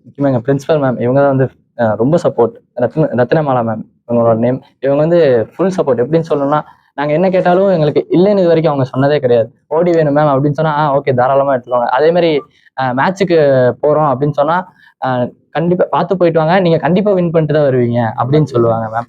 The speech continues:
அப்புறம் என்னோட பி டி சார் வந்து அர்ஜுன் சார், என்னோட பி டி சார் அர்ஜுன் சார் and சுரேஷ் சார் வந்து, ஆஹ் இவங்களும் நல்ல சப்போர்ட். பி டி மேம், பவித்ரா மேம், அப்புறம் போலிங்க சார், அவரும் வந்து எங்களுக்கு ரொம்ப நல்லாவே சப்போர்ட் பண்ணாரு.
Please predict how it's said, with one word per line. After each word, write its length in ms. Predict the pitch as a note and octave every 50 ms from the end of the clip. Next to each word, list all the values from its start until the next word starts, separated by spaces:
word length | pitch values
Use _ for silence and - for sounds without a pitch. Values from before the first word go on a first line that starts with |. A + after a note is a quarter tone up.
| _ _ _ _
அப்புறம் 420 | - C3+ C3+ D#3+ E3 F3 F3+ F3 - -
என்னோட 220 | - B2+ B2 B2
பி 180 | A#2+ A#2+ D3+ D#3
டி 120 | D3+ D#3+
சார் 180 | D#3 - - B2
வந்து 300 | B2 A#2+ C3 C#3 C#3+ C#3+
அர்ஜுன் 260 | - A#2+ C3 C3 C#3+ C3+
சார், 240 | C3+ - - - - _ _ _ _ _ _ _ - -
என்னோட 120 | C3+ C3
பி 100 | C#3 E3+
டி 80 | E3 D#3+
சார் 280 | D#3 D3+ C3+ A#2+ A#2+
அர்ஜுன் 140 | C3 C#3 D#3
சார் 300 | D3+ - E3 D#3+ D#3 D#3+
and 200 | - B2 B2+ A#2+ -
சுரேஷ் 280 | D3 D3 E3 E3 D#3+
சார் 120 | - C#3+ C3
வந்து, 240 | B2+ B2+ B2 C3 C3 C3 A#2+ A#2 G#2+ G#2+ - - - _ _ _ _ _ - -
ஆஹ் 280 | C3 B2+ B2 A#2 A2 - -
இவங்களும் 260 | - C3 D3 D#3+ D#3+ D#3
நல்ல 200 | C#3+ C3+ C3+ C#3 - -
சப்போர்ட். 180 | D3 C#3+ C#3
பி 140 | - D3+ D#3
டி 120 | D3+ D#3
மேம், 260 | C#3 B2+ B2+ C3+ C3+ B2 -
பவித்ரா 320 | A#2+ B2 C#3 C3+ D3 C#3
மேம், 180 | C3 C3 C3+ C3+ -
அப்புறம் 240 | - A#2+ - C3 -
போலிங்க 320 | D#3+ F3 G3 G3 F#3 E3+
சார், 320 | D3+ - C#3 B2 B2 - -
அவரும் 540 | - B2 B2+ C3+ D3 D#3 D3+ D3 C3+ B2+
வந்து 220 | B2 B2 C3+ C3+ D3+
எங்களுக்கு 280 | C#3 C3 B2 A#2 A2+
ரொம்ப 180 | B2 C3+ D#3 D#3+
நல்லாவே 320 | D3 B2+ C3 C#3+ D3 D3+ -
சப்போர்ட் 300 | - - - C#3+ C3+ -
பண்ணாரு. 300 | - A#2 A2+ A2 A2 A2+